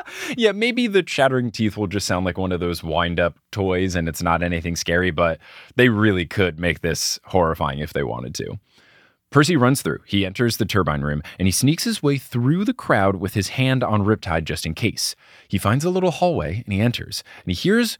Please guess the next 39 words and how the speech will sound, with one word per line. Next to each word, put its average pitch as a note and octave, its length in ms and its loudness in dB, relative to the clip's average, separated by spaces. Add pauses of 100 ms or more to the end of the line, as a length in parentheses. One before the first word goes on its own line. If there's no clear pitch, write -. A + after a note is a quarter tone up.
what A2+ 140 0
he A2+ 120 -2
thinks F#4 380 -2
is D4+ 100 0
a C#4 80 0
skeleton C#4 460 2
noise, E2 320 -2 (180)
so - 160 -2
he G#2 120 0
turns C#3+ 380 -2
around B2+ 360 0 (180)
and G2+ 140 -4
slashes C#3+ 500 0
his B2 140 0
sword, F#3+ 440 4 (360)
but G2 100 -2
it's F2+ 160 -2
actually A3 420 0
a C#3 120 0
girl E3 360 2
with F3 160 -4
a F#3 60 0
tissue. - 520 -2 (200)
Now, A#2+ 120 4
she F3 160 4
ends G3+ 120 4
up E3+ 80 0
being B2+ 220 0
okay, F2 380 0
which D#2+ 280 -6 (100)
puts - 200 -4
Percy F#2+ 320 0
at F2 40 -2
ease, F2+ 200 -4
knowing, E2 200 -2
"Okay, F#2 200 -2
cool, - 260 -8
she's E2 220 -8
mortal. G2 420 4